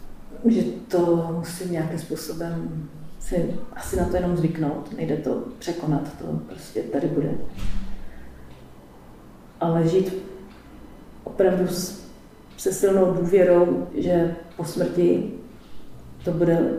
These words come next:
jinak se slej-, shle-, shledáme spolu a jinak to bude daleko ještě hezčí a lepší a, a nebude se mi stýskat po tom a onom, co jsme tady <laughs> a, a tam už ne. Já nevím, co bude přesně tam,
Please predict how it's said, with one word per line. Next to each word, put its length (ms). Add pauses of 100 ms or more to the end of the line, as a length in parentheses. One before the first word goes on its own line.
(240)
jinak 200
se 100
slej-, 340
shle-, 340
shledáme 800
spolu 500 (600)
a 40
jinak 260
to 100
bude 160
daleko 500
ještě 240
hezčí 420
a 60
lepší 440
a, 40 (920)
a 60
nebude 220
se 100
mi 80
stýskat 320
po 120
tom 480 (560)
a 120
onom, 540
co 120
jsme 200
tady 460 (200)
<laughs> 120
a, 40
a 280
tam 240
už 140
ne. 400
Já 140
nevím, 300
co 140
bude 180
přesně 420
tam, 360